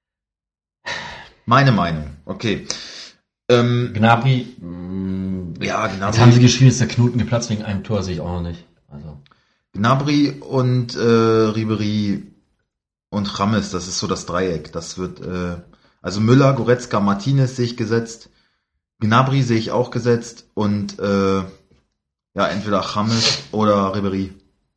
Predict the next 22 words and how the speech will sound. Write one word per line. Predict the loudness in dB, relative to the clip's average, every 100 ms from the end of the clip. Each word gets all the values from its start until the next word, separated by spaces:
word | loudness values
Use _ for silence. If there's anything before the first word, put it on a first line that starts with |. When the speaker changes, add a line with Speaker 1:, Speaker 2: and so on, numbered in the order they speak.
| _
Speaker 2:
Hm, | -6 -4 -6 -8
ja, | -10 -10
das | -12
denke | -8
ich | -4
Speaker 1:
Einer | -4
Speaker 2:
auch. |
Speaker 1:
von | -4 -4
beiden | -4 -4 -8
wird | -12
spielen. | -14 -12
Ich | -6
Speaker 2:
Lewandowski. | -4 2
Speaker 1:
glaube | 2 4
nicht, | 0 -2
dass | -6
Sanchez | -4 -4 -6 -8
von | -10 -10
Anfang | -12 -12 -12
an |
spielt. | -10 -8
Speaker 2:
Nein, | -8 -8